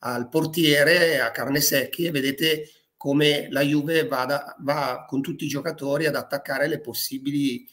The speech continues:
uscite dell'Atalanta. Vedete qui proprio super aggressiva. E anche, e questo è il primo tempo, ma anche nel secondo, eh, questo è ancora primo tempo, vedete Danilo molto alto su De Ketelaere che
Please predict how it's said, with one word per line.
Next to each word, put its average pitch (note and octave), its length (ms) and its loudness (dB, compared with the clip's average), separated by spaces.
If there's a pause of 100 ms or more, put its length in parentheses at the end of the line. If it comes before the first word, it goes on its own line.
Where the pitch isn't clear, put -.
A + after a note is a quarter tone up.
(160)
uscite C#3 920 -4 (100)
dell'Atalanta. B2 680 -6
Vedete C3 340 -6
qui B2 160 -4
proprio B2 680 -6
super F3 440 0
aggressiva. B2+ 640 -2 (320)
E D3 160 4
anche, G3 720 4
e C#3+ 180 -2
questo - 300 6
è C#3 60 2
il C#3 80 -2
primo D3+ 260 0
tempo, C3+ 680 -4 (340)
ma D3 160 0
anche F#3+ 260 2
nel E3 160 6
secondo, D3 920 0 (260)
eh, B2+ 240 -8
questo D3+ 240 2
è D3 40 2
ancora D3 280 2
primo D3+ 280 0
tempo, D3+ 380 2
vedete C#3+ 460 0
Danilo D#3+ 480 4
molto D#3+ 480 0
alto C#3 340 0
su B2+ 160 -6
De C3 100 -8
Ketelaere C#3+ 540 -2
che - 460 -6